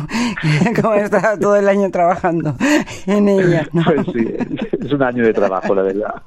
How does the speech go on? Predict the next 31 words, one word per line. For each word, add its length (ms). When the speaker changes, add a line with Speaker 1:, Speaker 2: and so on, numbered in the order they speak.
Speaker 1:
Bueno, 520
eh, 520
el 140
festival 400
cuenta 240
con 140
la 80
colaboración 920
de, 500
mm, 520
de, 460
de 320
buen-, 260
de 240
muchas 300
instituciones, 720
¿no? 280
Que 80
es 100
posible 500
porque, 240
claro, 300
es 160
un 120
festival 380
de 60
estas 240
características, 920
necesitará 580
mucho 240
apoyo. 400